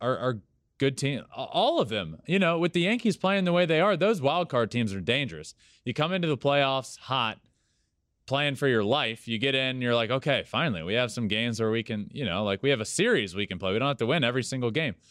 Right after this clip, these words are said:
So those wild card g-, teams get in, they're trouble. But who can match up well against them?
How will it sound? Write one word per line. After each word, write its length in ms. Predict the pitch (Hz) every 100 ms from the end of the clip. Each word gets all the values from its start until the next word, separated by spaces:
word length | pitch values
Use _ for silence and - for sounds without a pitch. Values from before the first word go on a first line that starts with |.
| _
So 100 | -
those 180 | 165 165
wild 280 | 156 202 233
card 320 | 175 160 120
g-, 100 | - - -
teams 320 | 160 165 127
get 180 | 151 147
in, 340 | 220 220 185 - _ -
they're 160 | 226
trouble. 460 | 254 - 254 151 95
But 320 | 92 160 - _ 127
who 140 | 202
can 180 | 202 170
match 260 | 175 175 180
up 220 | 165 -
well 240 | 139 180
against 340 | 202 214 208 -
them? 320 | 220 220